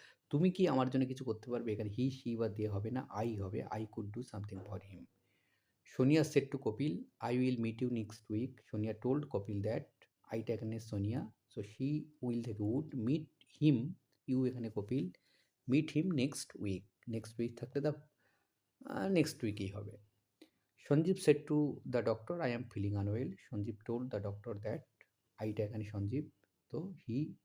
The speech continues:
আমি যার থেকে was were, he was feeling unwell। "Father said to me, 'You are a liar.'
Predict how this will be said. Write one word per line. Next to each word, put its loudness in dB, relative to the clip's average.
আমি -6
যার -6
থেকে -4
was 0
were, -2
he -2
was -6
feeling 2
unwell। -6
"Father 6
said 4
to -2
me, 4
'You 4
are 4
a -2
liar.' 0